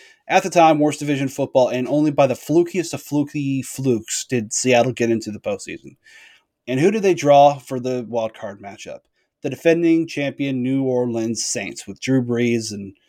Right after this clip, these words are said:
Reggie Bush and all them folks, right? No way Seattle's gonna win that game.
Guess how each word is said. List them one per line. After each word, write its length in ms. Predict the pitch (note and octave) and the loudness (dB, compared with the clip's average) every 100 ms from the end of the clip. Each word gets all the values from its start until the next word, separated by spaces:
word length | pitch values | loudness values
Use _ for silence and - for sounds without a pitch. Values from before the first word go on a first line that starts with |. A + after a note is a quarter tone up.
| _ _ _ | _ _ _
Reggie 280 | A#2+ C3 A#2+ | -2 0 -2
Bush 400 | G#2+ C3 B2+ - | 0 0 0 -4
and 80 | B2+ | -4
all 140 | B2+ | -2
them 200 | B2 A#2 | -4 -8
folks, 380 | - F#2 - - | -12 -18 -18 -8
right? 240 | D3+ F3 E3+ _ _ - _ - _ _ _ | -4 -4 -6 _ _ -20 _ -20 _ _ _
No 320 | - F3 C4+ B3+ | -8 6 6 6
way 280 | A3+ G3 | 0 0
Seattle's 440 | D#3+ - F3 E3+ D3+ | -4 -4 -4 -4 -6
gonna 160 | E3 | -6
win 220 | D3+ D3+ D3 | -4 -4 -4
that 240 | C#3 B2 | -6 -8
game. 300 | B2 G2+ G2 | -12 -14 -20